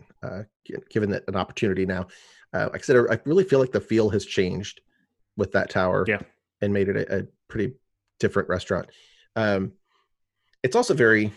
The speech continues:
Speaker 1: Southwest Tex-Mex, um, style,
Speaker 2: Mm-hmm.
Speaker 1: and, um, that, that's kind of our thing too. So, uh, I think that's gonna be on our list of one of our upcoming stays.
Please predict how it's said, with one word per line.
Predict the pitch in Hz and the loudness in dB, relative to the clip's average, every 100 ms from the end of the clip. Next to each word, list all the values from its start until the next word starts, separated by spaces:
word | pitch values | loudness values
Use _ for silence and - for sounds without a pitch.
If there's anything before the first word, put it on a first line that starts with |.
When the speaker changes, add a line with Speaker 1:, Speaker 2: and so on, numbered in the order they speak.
| - _ _ - | -12 _ _ -12
Speaker 1:
Southwest | - 110 - 107 104 - - - - | -2 0 4 4 4 -4 -16 -18 -8
Tex-Mex, | 107 - 107 101 - - - - - | -6 -2 0 0 -2 -12 -12 -16 -12
um, | - 101 92 110 _ _ _ _ _ - | -8 -6 -8 -12 _ _ _ _ _ 2
style, | 101 98 101 | 4 6 2
Speaker 2:
Mm-hmm. | - - _ _ | -2 -20 _ _
Speaker 1:
and, | 98 92 | -2 0
um, | 90 90 98 - - | 0 -2 -6 -12 -2
that, | 101 | 0
that's | 101 101 | 0 -2
kind | - 107 | -2 -2
of | |
our | 87 87 | 0 -2
thing | - 85 | -4 -6
too. | - 85 | -4 -6
So, | - - - - _ _ _ _ _ | -6 -6 -6 -8 _ _ _ _ _
uh, | - - | -14 -10
I | |
think | 113 101 | -6 -2
that's | 95 - | -2 -2
gonna | 101 | -2
be | 92 | 0
on | 90 | 0
our | 90 | -2
list | 87 90 - | -4 -6 -8
of | 123 | -10
one | - | -10
of | - | -8
our | 95 - | -10 -12
upcoming | - - 95 98 | -14 -8 -8 -8
stays. | - - 101 - | -10 -10 -10 -14